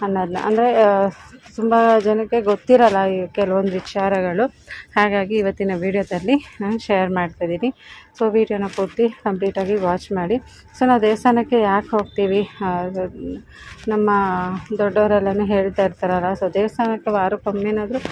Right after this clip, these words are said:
ನಾವು ದೇವಸ್ಥಾನಕ್ಕೆ ಹೋಗಿ ದೇವರ ಆಶೀರ್ವಾದ ತೊಗೊಂಬರ್ಬೇಕು. So ದೇವಸ್ಥಾನ ಒಳಗಡೆ ಹೋಗ್-, ಹೋದ್ರೇ ನಮಗೇನೋ ಒಂಥರ, ಆ, ಆ, ಮನ್ಸಿಗೆ ನೆಮ್ಮದಿ ಇಲ್ಲ ಅಂದಾಗ ದೇವಸ್ಥಾನಕ್ಕೆ ಹೋಗ್ತೀವಿ.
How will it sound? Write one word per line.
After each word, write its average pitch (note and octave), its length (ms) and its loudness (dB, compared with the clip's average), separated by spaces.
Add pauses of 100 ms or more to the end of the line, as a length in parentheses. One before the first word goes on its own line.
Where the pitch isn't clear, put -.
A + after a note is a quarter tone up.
(280)
ನಾವು G3+ 120 -4
ದೇವಸ್ಥಾನಕ್ಕೆ G#3 540 0
ಹೋಗಿ F#3+ 240 0
ದೇವರ G3 280 0
ಆಶೀರ್ವಾದ F#3 480 -2
ತೊಗೊಂಬರ್ಬೇಕು. F3+ 920 -4 (380)
So B3+ 100 4
ದೇವಸ್ಥಾನ C4 340 6
ಒಳಗಡೆ A#3+ 400 4
ಹೋಗ್-, A3+ 640 2
ಹೋದ್ರೇ A3+ 480 2
ನಮಗೇನೋ G#3+ 500 0
ಒಂಥರ, G#3 240 0 (540)
ಆ, G3+ 60 2 (480)
ಆ, G3 280 0
ಮನ್ಸಿಗೆ G#3+ 480 2
ನೆಮ್ಮದಿ A3 400 4
ಇಲ್ಲ G#3 220 2
ಅಂದಾಗ G3 300 -2 (100)
ದೇವಸ್ಥಾನಕ್ಕೆ G3 560 -2
ಹೋಗ್ತೀವಿ. F3+ 640 -4